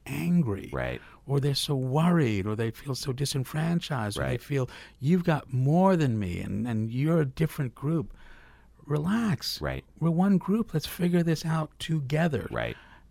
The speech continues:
Speaker 1: That's why, you know, the, the hurricanes and the eclipse was another thing. These are times where the United States came together.
Speaker 2: Right.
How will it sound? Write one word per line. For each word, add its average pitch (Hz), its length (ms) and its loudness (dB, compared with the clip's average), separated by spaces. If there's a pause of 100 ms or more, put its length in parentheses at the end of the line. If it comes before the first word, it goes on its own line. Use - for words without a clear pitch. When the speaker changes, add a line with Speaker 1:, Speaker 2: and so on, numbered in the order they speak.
Speaker 1:
That's 196 320 4
why, 151 240 4
you 160 100 2
know, 143 160 4
the, 131 320 0
the 131 200 -4
hurricanes 139 960 0 (340)
and 202 200 6
the 226 100 6
eclipse 196 440 -2
was 147 120 0
another 170 280 4
thing. - 280 -6 (120)
These 214 380 4
are 220 80 4
times 190 460 2
where 151 180 2
the - 180 -2
United 180 360 4
States - 280 -4
came 170 260 0
together. 131 580 -4
Speaker 2:
Right. - 240 -6